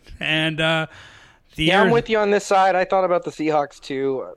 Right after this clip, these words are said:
Speaker 2: Like you said, the Cardinals started the season three and oh against the spread. They were, like, this plucky team, but they've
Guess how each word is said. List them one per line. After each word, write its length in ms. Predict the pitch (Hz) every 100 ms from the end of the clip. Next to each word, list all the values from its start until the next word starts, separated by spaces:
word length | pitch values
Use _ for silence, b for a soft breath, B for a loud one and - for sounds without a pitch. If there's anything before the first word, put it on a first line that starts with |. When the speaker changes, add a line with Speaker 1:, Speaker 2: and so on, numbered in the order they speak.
| _ -
Speaker 2:
Like 180 | 160 -
you 40 |
said, 260 | 131 123 113
the 60 | 117
Cardinals 460 | 156 147 147 135
started 320 | - 127 131
the 80 | 127
season 320 | - 131 123 110
three 280 | 107 117
and 100 | 120
oh 120 | 117 113
against 260 | 117 110
the 80 | 107
spread. 400 | - 107 107 107
They 60 | 107
were, 100 | 110
like, 160 | 107
this 100 | 107
plucky 480 | - - 104 - 104
team, 360 | - 107 107 104
but 140 | -
they've 220 | 135 127